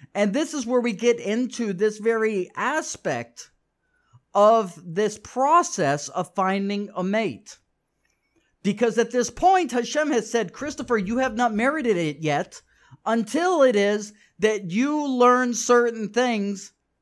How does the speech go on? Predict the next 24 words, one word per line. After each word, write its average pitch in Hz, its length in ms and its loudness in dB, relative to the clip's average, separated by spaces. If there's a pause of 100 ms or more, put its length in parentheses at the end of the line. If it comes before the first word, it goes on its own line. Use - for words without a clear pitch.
(240)
things 220 300 0
that 220 160 0
it 208 80 -2
is 208 160 2
that 208 100 -2
I 196 140 4
have 196 160 0
to 214 80 -6
work 208 280 -2
on 196 220 0
each 196 240 -4
and 196 80 -6
every 196 160 -2
single 196 400 -2
year 233 240 -4
as 208 140 -2
I 185 100 2
find 190 320 -2 (300)
more 269 240 2
issue 254 520 0
within 220 420 2
that 208 180 2
of 185 80 -8
myself 175 680 -4